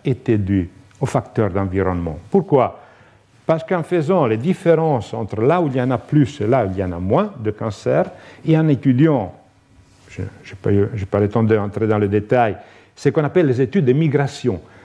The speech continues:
c'est-à-dire les, les, les, les Italiens qui de l'Italie ont été en Australie,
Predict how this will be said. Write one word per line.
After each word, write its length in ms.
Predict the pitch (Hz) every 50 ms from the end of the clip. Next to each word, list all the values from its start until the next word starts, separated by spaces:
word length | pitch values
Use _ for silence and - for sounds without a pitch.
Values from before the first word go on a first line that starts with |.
| - _
c'est-à-dire 520 | - - 117 101 - 123 110 135 160 147 123
les, 380 | 113 110 110 104 95 95 98 101 - - - - _ _ -
les, 680 | - 101 98 90 90 92 98 - - - - - 98 95
les, 400 | 92 92 95 98 104 - 98 98 101
les 320 | 101 104 101 95 - 123
Italiens 540 | 117 104 - 120 117 123 139 165 170 180 175
qui 140 | - - 139
de 100 | 127 127
l'Italie 420 | 117 110 - 127 123 135 165 165
ont 120 | 156 147 135
été 260 | 123 - - 147 143
en 100 | 135 135
Australie, 640 | 120 - - 135 131 131 131 131 131 123 113 -